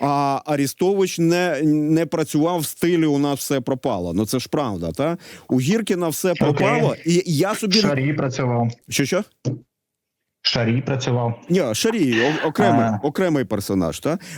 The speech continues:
Speaker 1: Але в-, але важко собі в Україні уявити щось подібне, так, е, я-, яке методично капає на мозок із тим, що все пропало і, і, і все, і ми програємо. Я не можу собі такого, е, уявити в Україні,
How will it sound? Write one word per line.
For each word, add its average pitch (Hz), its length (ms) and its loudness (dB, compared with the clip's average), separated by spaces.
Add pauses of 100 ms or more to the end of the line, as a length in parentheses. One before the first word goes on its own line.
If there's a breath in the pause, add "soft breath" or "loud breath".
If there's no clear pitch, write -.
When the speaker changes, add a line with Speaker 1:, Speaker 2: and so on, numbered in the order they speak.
Speaker 1:
Але 185 220 4
в-, 220 140 -4
але 170 200 0
важко 214 360 0
собі 196 260 0
в 175 100 0
Україні 190 460 2
уявити 160 540 2
щось 156 260 -2
подібне, 170 520 0
так, 151 300 -4
е, 123 320 0 (180)
я-, 131 440 2
яке 135 280 2
методично 151 680 -2
капає 139 440 0
на 127 120 2
мозок 156 480 0 (280 loud breath)
із 131 160 -2
тим, 160 200 0
що 127 140 -4
все 143 220 -2
пропало 147 580 0
і, 123 340 2
і, 113 200 2
і 131 220 0
все, 120 280 0
і 110 40 2
ми 120 140 2
програємо. 113 720 0
Я 120 120 2
не 156 100 0
можу 127 260 0
собі 95 240 -4
такого, 90 440 -2 (400 loud breath)
е, 120 60 0
уявити 135 640 2
в 120 100 0
Україні, 156 520 0